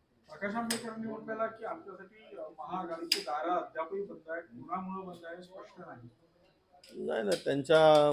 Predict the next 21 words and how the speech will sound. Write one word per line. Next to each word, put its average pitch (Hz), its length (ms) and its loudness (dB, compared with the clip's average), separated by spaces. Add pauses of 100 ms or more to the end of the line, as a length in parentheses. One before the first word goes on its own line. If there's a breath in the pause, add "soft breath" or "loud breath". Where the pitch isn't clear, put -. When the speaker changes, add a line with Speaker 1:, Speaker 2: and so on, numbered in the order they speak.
(140)
Speaker 2:
मला 135 260 6
नाही 165 160 8
वाटत 151 320 4
की 160 80 -4
ते 160 160 -8
काय 151 260 -2
म-, 151 100 -4 (100)
म-, 156 160 -2
प्रकाश 139 420 -6
आंबेडकर 139 340 -8
काय 131 240 -6
म्हणतायत. 131 440 -4 (540)
मी 139 140 2
काय 151 200 8
अद्याप 143 380 6
त्यांचं 143 280 0
स्टेटमेंट 139 600 -4
ऐकलं 135 380 -2
नाही, 143 240 4 (880)
पण, 160 140 6
अ, 160 400 8